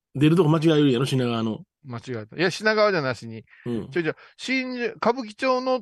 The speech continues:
Speaker 2: 通りまでは入るんやけど、
Speaker 1: うん。
Speaker 2: あの正面ぐーっと行っ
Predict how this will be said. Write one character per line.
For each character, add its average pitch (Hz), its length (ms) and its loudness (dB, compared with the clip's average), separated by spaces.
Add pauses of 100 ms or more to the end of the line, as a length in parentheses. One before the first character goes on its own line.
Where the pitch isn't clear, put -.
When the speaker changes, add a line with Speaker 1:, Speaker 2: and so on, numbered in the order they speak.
(120)
Speaker 2:
通 285 200 -2
り 254 80 -4
ま 254 100 0
で 185 80 2
は 123 80 2
入 120 200 -2
る 113 100 -8
ん 110 40 -10
や 107 120 -12
け - 100 -14
ど、 135 260 2
Speaker 1:
う 117 160 0 (100)
ん。 101 220 -14 (960)
Speaker 2:
あ 202 60 -4
の 226 140 -4
正 285 340 -6
面 247 240 -6
ぐ 208 640 -4
ー - 40 -8
っ - 20 -20
と 139 180 -4
行 135 100 -6
っ - 60 -20